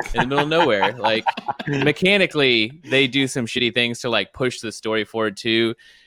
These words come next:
Speaker 1: And, like, I feel like they just made really, like, lame game design mistakes in that. But overall, yeah, also, I hated the end of it too.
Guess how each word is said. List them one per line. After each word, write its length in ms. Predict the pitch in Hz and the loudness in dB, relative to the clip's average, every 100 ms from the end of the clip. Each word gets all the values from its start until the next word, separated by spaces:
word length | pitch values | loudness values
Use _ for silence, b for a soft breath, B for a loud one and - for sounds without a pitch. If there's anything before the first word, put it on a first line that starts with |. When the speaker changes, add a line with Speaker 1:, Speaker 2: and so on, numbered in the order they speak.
| b - | b -2
Speaker 1:
And, 120 | 131 | 0
like, 140 | 123 - | 0 -2
I 40 | |
feel 200 | 143 233 | -6 -4
like 80 | 214 | -2
they 120 | 190 | -2
just 140 | 165 160 | -2 0
made 220 | 165 123 | -2 0
really, 300 | 143 143 120 | 2 2 2
like, 180 | 113 107 | 0 0
lame 300 | 120 120 107 | 0 0 -2
game 240 | 110 110 | -2 -2
design 280 | 98 101 98 | -2 -4 -4
mistakes 440 | 95 - 98 - | -6 -6 -6 -6
in 40 | 92 | -12
that. 180 | 87 - | -12 -8
But 120 | 117 | -4
overall, 500 | 139 127 110 92 98 _ _ _ _ _ 185 | -2 0 0 -2 -4 _ _ _ _ _ -4
yeah, 100 | 202 | -2
also, 240 | 202 185 | 0 0
I 80 | 131 | 0
hated 300 | 131 120 95 | 0 -4 -4
the 100 | 90 | -12
end 160 | 92 85 | -12 -14
of 120 | - | -16
it 100 | - | -16
too. 280 | 101 80 | -14 -14